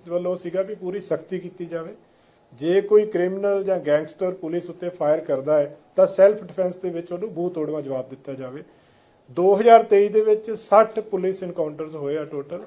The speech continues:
ਜਿਹਦੇ ਵਿੱਚ ਇੱਕ ਸੌ ਸਤਾਈ ਕ੍ਰਿਮੀਨਲਸ ਨੂੰ ਅਰੈਸਟ ਕੀਤਾ ਗਿਆ ਹੈ during those encounters।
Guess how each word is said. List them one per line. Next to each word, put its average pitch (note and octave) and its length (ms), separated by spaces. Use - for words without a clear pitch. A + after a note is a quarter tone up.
ਜਿਹਦੇ F3 220
ਵਿੱਚ G3 300
ਇੱਕ F3+ 280
ਸੌ G3+ 180
ਸਤਾਈ G3 680
ਕ੍ਰਿਮੀਨਲਸ F#3 500
ਨੂੰ F#3+ 280
ਅਰੈਸਟ C#3+ 300
ਕੀਤਾ E3 280
ਗਿਆ E3+ 160
ਹੈ F#3+ 160
during E3 300
those D#3 200
encounters। D#3+ 540